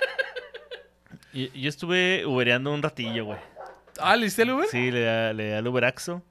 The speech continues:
Speaker 1: Este, agarré el turno de la noche porque, pues, aproveché que no podía dormir, güey. <laughs>
Speaker 2: Sí, man, sí, man, sí, man.
Speaker 1: No podía dormir, este, batallaba mucho para dormir, entonces dije, "Ah, pues vamos a, vamos a monetizar este pedo de no poder dormir", ¿no?
Speaker 2: Ok, ok, ok.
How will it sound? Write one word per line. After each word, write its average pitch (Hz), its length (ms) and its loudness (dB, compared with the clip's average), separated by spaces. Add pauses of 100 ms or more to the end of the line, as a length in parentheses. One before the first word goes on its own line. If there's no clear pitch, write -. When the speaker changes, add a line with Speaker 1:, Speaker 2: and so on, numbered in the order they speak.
(420)
Speaker 1:
Este, 101 1000 -6
agarré 107 260 -2
el 117 100 -2
turno 139 220 -2
de 143 100 2
la 120 60 0
noche 135 240 -4
porque, 143 180 -10
pues, 131 140 -10
aproveché 131 380 -4
que 135 1080 -2 (1000)
no 135 180 -4
podía 151 200 6
dormir, 156 420 4
güey. 147 160 -2
<laughs> 185 280 0
Speaker 2:
Sí, 165 100 0
man, 156 300 2
sí, 151 100 -4
man, 139 120 -4
sí, 139 80 -8
man. 170 220 -4
Speaker 1:
No 123 100 -2
podía 143 240 4
dormir, 156 760 4
este, 117 360 0
batallaba 110 360 0
mucho 123 200 -4
para 127 160 2
dormir, 113 220 0
entonces 127 280 -2
dije, 117 120 -2
"Ah, - 100 -12
pues 127 140 -8
vamos 139 180 -8
a, 131 240 0
vamos 139 240 -2
a 160 60 0
monetizar 120 540 0
este 147 260 0
pedo 139 320 4
de 135 240 2
no 113 160 -6
poder 127 260 0
dormir", 120 500 -2
¿no? 135 120 -4
Speaker 2:
Ok, 156 140 0
ok, 143 420 0
ok. 135 100 -6